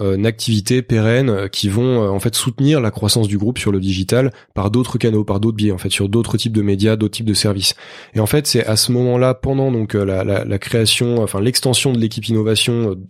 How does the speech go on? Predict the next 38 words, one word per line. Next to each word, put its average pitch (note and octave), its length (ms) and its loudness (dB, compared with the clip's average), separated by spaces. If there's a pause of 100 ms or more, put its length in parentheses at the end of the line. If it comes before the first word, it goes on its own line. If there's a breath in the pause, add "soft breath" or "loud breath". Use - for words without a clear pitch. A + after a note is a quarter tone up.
qui - 140 -2
allait A#2+ 160 2
dans A#2+ 120 0
ce G#2+ 100 -2
sens-là, A#2 420 2 (440 loud breath)
euh, G2+ 240 0 (100)
que B2 340 2
en G#2 120 0
fait, A2+ 260 -2
euh, G2 160 0
ben, F#2+ 280 -2
la, F#2+ 140 0
la, G2 120 -2
la F#2+ 80 -6
personne A2+ 240 0
qui G#2+ 140 -4
m'a F#2+ 80 0
recruté, A#2 480 0
euh, G#2 60 0
qui - 80 -10
s'appelle G2 200 -2
Guillaume, A2 340 2 (400 loud breath)
euh, G#2+ 120 -4
est G#2+ 100 2
venue G#2+ 160 0
me G2+ 60 0
voir B2+ 300 2
parce A2+ 180 -4
que G#2 80 -2
moi A#2 120 2
j'étais A2+ 240 0
ce G#2 160 0
juriste-là G#2+ 580 2
qui - 100 -8
travaillait G#2 260 0
sur G#2 140 0
le F#2+ 60 -2
digital. A2 540 0